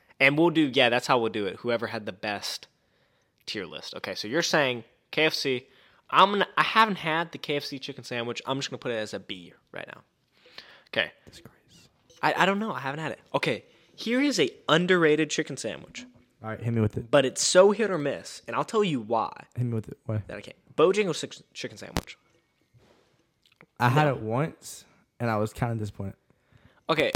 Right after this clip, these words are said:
Speaker 1: I've had it sometimes, and I'm like, "This is the best chicken sandwich. I love it. It's amazing. The mayo, everything. Perfect." Then one time, me and my buddy Sam went. We go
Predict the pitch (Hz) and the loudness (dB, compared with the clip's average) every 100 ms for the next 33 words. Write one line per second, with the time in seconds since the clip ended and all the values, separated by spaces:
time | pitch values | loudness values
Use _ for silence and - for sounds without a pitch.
0 | - 143 202 233 262 208 151 127 - - | 2 4 4 4 6 6 6 0 -8 -6
1 | - 107 120 135 160 180 - 127 120 98 | -4 -6 -4 -4 -4 -6 -8 -4 -2 -4
2 | 98 131 127 131 - 117 104 - 107 95 | -6 -6 0 0 0 -6 -8 -10 -8 -6
3 | 87 - - - - - 90 - - 104 | -8 -10 -14 -16 -16 -18 -18 -20 -8 -6
4 | 92 95 92 95 135 - _ _ _ _ | -6 -8 -8 -6 -10 -12 _ _ _ _
5 | _ - 107 95 95 98 117 120 - 90 | _ -18 -10 -6 -6 -8 -10 -14 -16 -12
6 | 90 95 101 107 120 - 117 117 110 - | -8 -6 -6 -6 -8 -8 -6 -4 -6 -12
7 | - - _ _ - - 123 - - _ | -18 -20 _ _ -10 -6 -6 -8 -20 _
8 | _ _ _ _ _ _ 113 131 196 - | _ _ _ _ _ _ -4 0 0 2
9 | 180 135 143 135 113 113 101 - - 139 | 0 2 -2 -2 -4 -4 -6 -6 -8 -4
10 | 151 143 92 - - - - _ - - | -2 -2 -2 -2 -2 -2 -4 _ -12 -12
11 | _ _ _ _ _ _ - 113 - 131 | _ _ _ _ _ _ -16 -14 -8 -4
12 | 156 170 | -2 -4